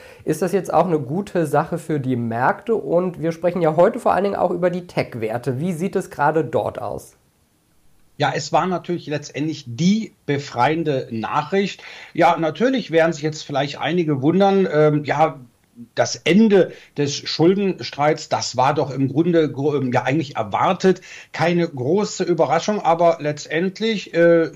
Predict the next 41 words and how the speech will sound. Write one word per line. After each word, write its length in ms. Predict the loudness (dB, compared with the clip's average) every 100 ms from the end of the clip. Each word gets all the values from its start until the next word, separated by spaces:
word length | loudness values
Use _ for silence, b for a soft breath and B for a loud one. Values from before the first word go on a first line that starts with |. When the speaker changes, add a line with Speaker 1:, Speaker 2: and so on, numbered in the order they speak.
| -6
Speaker 2:
sehen 480 | -2 2 4 2 -2
wir 400 | 2 4 4 2
mit 260 | 2 2 2
dem 100 | -4
Blick, 340 | -4 -6 -8
äh, 20 | -4
auf, 680 | 0 0 2 0 0 -6
äh, 480 | 2 4 6 4 -2
auf 180 | -4 -2
die 140 | -4
Kurstafel, 880 | 2 4 4 2 2 2 4 2 0 B B B B B -4
es 140 | 0 0
ist 180 | 0 2
doch 280 | 0 0 B B
eine 120 | -6
gute 300 | 0 0 -2
Überraschung 680 | -6 -4 -4 -4 -2 -2 -2
und, 400 | 2 2 2 -2 -2
äh, 180 | 0
eine 280 | 2 2 0
sehr 400 | 0 2 2 4
angenehme 760 | 2 4 4 2 2 4 4 4
und 120 | 0
erfreuliche 720 | -2 0 2 2 2 -2 2
Nachricht. 580 | 2 2 0 0 -2 -2
Das 280 | -2 -2 -8 B B B
schiebt 400 | -2 0 0 0
natürlich, 640 | 0 2 2 2 0 -2 0
äh, 200 | 2 2
die 400 | 2 4 2 0
Aktienmärkte 1500 | -2 -2 -6 -2 2 2 0 0 0 2 2 0 2 2 2
an. 340 | 2 2 0
Ja, 200 | 2 2
natürlich, 500 | 4 0 -2 -4 -4
äh, 80 | 0
reden 340 | 0 2 0 0
wir 140 | 2
heute 280 | 2 0 -4
über 360 | -2 0 0
die 340 | 0 0 0 -2
Technologieaktien, 1200 | -2 -2 0 0 2 0 2 -2 -2 -2 0